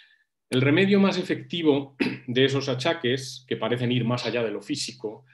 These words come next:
ha sido la soledad, el tedio reparador, como dice en alguna carta.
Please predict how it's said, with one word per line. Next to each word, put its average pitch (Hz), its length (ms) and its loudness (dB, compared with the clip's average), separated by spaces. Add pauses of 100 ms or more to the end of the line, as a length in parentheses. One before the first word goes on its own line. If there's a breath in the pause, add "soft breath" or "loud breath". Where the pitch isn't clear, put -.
(160 soft breath)
ha 139 80 -2
sido 165 400 -2
la 123 120 -2
soledad, 104 440 -4 (420)
el 107 260 -4
tedio 143 340 2
reparador, 110 600 -2
como 92 200 -10
dice 101 200 -8
en 101 60 -6
alguna 95 320 -8
carta. - 320 -14